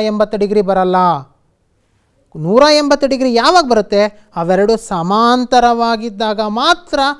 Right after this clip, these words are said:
ಆ ಎರಡು ಕೋನಗಳ ಮೊತ್ತ ನೂರ ಎಂಬತ್ತು ಡಿಗ್ರಿ ಬರುತ್ತೆ. ಮಕ್ಕಳೇ,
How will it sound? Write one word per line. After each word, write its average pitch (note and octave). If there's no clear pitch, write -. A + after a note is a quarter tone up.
ಆ F#3+
ಎರಡು G3+
ಕೋನಗಳ A3
ಮೊತ್ತ D4+
ನೂರ G#3
ಎಂಬತ್ತು G#3
ಡಿಗ್ರಿ G#3
ಬರುತ್ತೆ. E3
ಮಕ್ಕಳೇ, A#3+